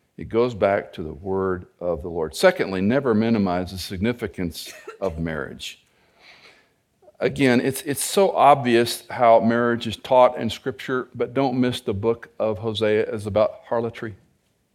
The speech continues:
It's about adultery. It's about Gomer playing the harlot, Go-, Gomer leaving the embrace of her husband, Hosea, and throwing herself into the arms of other men.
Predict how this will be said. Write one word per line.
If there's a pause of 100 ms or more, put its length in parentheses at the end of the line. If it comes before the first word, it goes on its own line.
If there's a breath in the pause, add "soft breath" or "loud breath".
(300)
It's
about
adultery. (560 soft breath)
It's
about
Gomer
playing
the
harlot,
Go-,
Gomer
leaving
the
embrace
of
her
husband,
Hosea, (280 loud breath)
and
throwing
herself
into
the
arms
of
other
men.